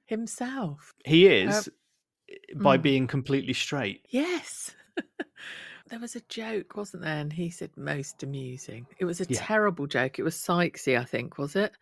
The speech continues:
Speaker 1: Or was it Alan? Oh, they were both terrible.
Speaker 2: Well, no, Jakob said he would, he, he went, "I was laughing just as much as everyone else."
Speaker 1: Which is
Speaker 2: During the
Speaker 1: not a
Speaker 2: ceremony, I had this vision of Jakob at the end of a pew, looking
Speaker 1: Mm.
Speaker 2: round robotically at everyone else laughing and just going,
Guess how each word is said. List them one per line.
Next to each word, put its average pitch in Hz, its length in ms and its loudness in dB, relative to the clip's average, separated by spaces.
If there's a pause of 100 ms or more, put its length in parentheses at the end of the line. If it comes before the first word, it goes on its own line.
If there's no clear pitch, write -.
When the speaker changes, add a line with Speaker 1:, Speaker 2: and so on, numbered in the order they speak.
(240)
Speaker 1:
Or 170 160 4
was 175 140 2
it 175 140 0
Alan? 175 600 2 (220)
Oh, 185 240 -2
they 165 120 0
were 165 80 0
both 180 360 0 (100)
terrible. 147 640 -12
Speaker 2:
Well, 170 100 4
no, 190 200 6 (180)
Jakob 196 440 2
said 143 180 0
he 147 120 2
would, 131 120 -2 (160)
he, 170 160 -2 (160)
he 175 120 -6
went, 143 260 0
"I 214 120 2
was 151 200 0
laughing 135 400 0
just 180 260 -2
as 160 100 0
much 196 260 0
as 175 120 2
everyone 208 420 2
else." - 480 -6 (300)
Speaker 1:
Which 190 180 -4
is 160 40 2
Speaker 2:
During 156 200 4
the 143 60 2
Speaker 1:
not - 100 -4
a 175 40 4
Speaker 2:
ceremony, 120 460 2 (260)
I 147 100 2
had 151 140 0
this - 140 -6
vision 156 300 -2
of 117 80 -4
Jakob 131 440 -4
at 107 120 -8
the 127 140 -2
end 127 160 -4
of 117 100 -8
a 110 60 -12
pew, 120 460 -2 (420)
looking 143 320 -2
Speaker 1:
Mm. - 20 0
Speaker 2:
round 131 300 2
robotically 117 680 -4
at 120 60 -8
everyone 127 280 -6
else 127 180 -6
laughing 139 360 -4
and 110 120 -8
just 113 120 -10
going, 110 180 -8